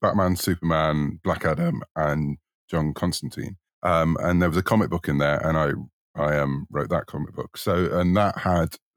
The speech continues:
Batman in it. It's got the entire Justice League in it. I was geeking out. Um,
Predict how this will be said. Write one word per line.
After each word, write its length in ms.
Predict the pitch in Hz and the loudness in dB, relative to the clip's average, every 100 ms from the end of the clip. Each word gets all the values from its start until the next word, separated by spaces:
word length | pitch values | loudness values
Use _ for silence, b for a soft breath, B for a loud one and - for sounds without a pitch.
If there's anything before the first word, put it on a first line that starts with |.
| - | -6
Batman 340 | - 76 73 | -2 0 0
in 100 | 71 | -2
it. 80 | 76 | -4
It's 100 | - | -2
got 140 | 107 85 | -2 0
the 40 | |
entire 240 | 78 78 71 | -2 -2 -4
Justice 360 | - - - | -6 -16 -12
League 180 | - - | -8 -6
in 80 | 71 | -6
it. 60 | - | -4
I 80 | |
was 160 | 67 - | -4 -4
geeking 320 | - - 64 | -8 -8 -6
out. 140 | 64 - _ - | -8 -8 _ -2
Um, 340 | 85 82 76 | 0 2 -2